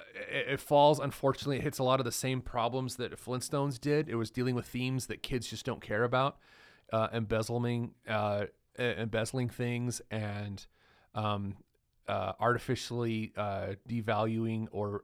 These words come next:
uh, uh, artificially devaluing stocks, uh, to make, uh, your product cheaper to buy back more stocks from.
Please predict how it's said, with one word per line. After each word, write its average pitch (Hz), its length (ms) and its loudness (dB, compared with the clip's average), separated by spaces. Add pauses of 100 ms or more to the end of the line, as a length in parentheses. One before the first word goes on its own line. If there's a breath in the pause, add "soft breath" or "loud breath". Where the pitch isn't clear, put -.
uh, 98 300 -4 (180)
uh, 104 100 -4 (200)
artificially 120 560 2
devaluing 107 760 -2
stocks, - 720 0 (580 loud breath)
uh, 101 440 4
to - 180 -2
make, 107 460 -2 (100)
uh, 101 540 2
your 110 200 -2
product 107 680 2
cheaper 110 440 0
to 107 160 -2
buy 104 300 2 (300)
back 104 320 0
more 104 320 0
stocks - 480 -2
from. 117 320 2